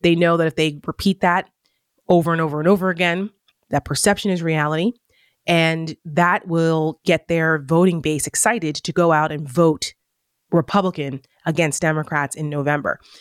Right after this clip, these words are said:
The idea of, quote, "owning the libs," fighting against what they think is the establishment,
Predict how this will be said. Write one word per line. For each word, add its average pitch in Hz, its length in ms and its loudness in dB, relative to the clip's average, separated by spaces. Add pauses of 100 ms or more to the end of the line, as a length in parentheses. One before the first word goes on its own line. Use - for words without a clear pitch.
(160)
The 165 140 0
idea 175 420 0
of, 156 80 -2
quote, 151 320 -2 (100)
"owning 185 460 2
the 160 140 0
libs," 147 580 -2 (800)
fighting 180 320 0
against 156 560 -4
what 147 160 0
they 160 160 2
think 151 260 -4
is 147 100 -6
the - 100 -6
establishment, 147 840 -4